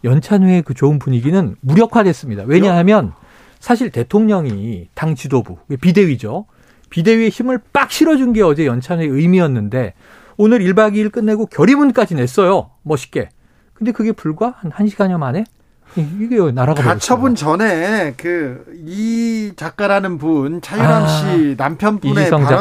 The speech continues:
Speaker 1: 작가.
Speaker 2: 때문에,
Speaker 1: 네네,
Speaker 2: 네,
Speaker 1: 한번 무리가
Speaker 2: 뭐
Speaker 1: 있었죠.
Speaker 2: 연찬회는 거의 뭐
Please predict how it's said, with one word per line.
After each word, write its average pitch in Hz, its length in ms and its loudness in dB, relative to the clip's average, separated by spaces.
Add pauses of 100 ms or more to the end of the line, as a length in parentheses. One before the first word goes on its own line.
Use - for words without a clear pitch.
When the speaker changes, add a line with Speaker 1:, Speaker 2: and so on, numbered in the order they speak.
Speaker 1:
작가. 165 120 2
Speaker 2:
때문에, 175 640 -4
Speaker 1:
네네, 107 200 -6
Speaker 2:
네, 165 120 -6
Speaker 1:
한번 185 260 -4
무리가 143 220 2
Speaker 2:
뭐 120 60 0
Speaker 1:
있었죠. 107 360 -8
Speaker 2:
연찬회는 185 680 -4
거의 214 340 -2
뭐 160 460 -4